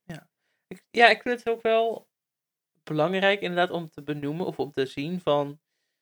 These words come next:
Eigenlijk is er niet echt een goede leeftijd. Het is vooral gewoon wanneer je zelf er klaar voor bent.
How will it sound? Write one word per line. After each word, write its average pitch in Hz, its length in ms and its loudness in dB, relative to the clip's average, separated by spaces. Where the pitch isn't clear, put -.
Eigenlijk 190 340 0
is 196 80 0
er 180 60 -4
niet 185 140 0
echt - 260 -6
een 156 60 -8
goede 139 360 -4
leeftijd. 151 480 0
Het - 100 -14
is 143 140 -8
vooral 151 340 2
gewoon 139 220 -2
wanneer 131 180 -4
je 120 80 -2
zelf 135 220 -2
er - 60 -20
klaar 139 240 -6
voor 139 120 -18
bent. - 280 -16